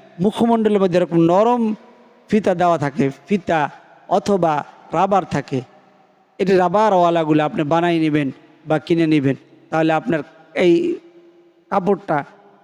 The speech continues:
কানের উপরে যাবে না। কান বের হয়ে গেলে আপনার সতর বের হয়ে গেল, আপনার নামাজ বাতিল হয়ে গেল। এই বিষয়টা ভুল করবেন না।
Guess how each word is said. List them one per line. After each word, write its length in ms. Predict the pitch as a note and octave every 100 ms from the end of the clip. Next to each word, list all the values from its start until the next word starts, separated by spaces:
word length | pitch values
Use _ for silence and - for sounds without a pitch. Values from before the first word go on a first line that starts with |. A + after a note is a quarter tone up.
| _
কানের 300 | G#3+ G#3 G3+
উপরে 300 | G3 D#3+ F3
যাবে 220 | D#3+ D3+
না। 100 | C#3
কান 340 | C#3 F#3 G3+ F#3+
বের 180 | G3+
হয়ে 280 | E3+ E3+ F3
গেলে 320 | E3+ F3+ A3+ B3 - -
আপনার 280 | - D#3 E3
সতর 380 | B2+ D#3 - G3+
বের 200 | E3 D#3
হয়ে 220 | C#3+ D3+
গেল, 220 | D3+ D3 C3 - - -
আপনার 240 | D3 D#3 D#3
নামাজ 340 | D3+ E3 D#3+
বাতিল 360 | C#3+ D3 D3 C3+
হয়ে 200 | C3+ C3
গেল। 160 | C3+ F3 _ _ _ _ _ _ _ -
এই 120 | E3+
বিষয়টা 380 | D#3+ D3+ G3 E3+
ভুল 240 | C3+ D3+
করবেন 340 | C#3+ D#3+ C#3+ C#3
না। 200 | C3+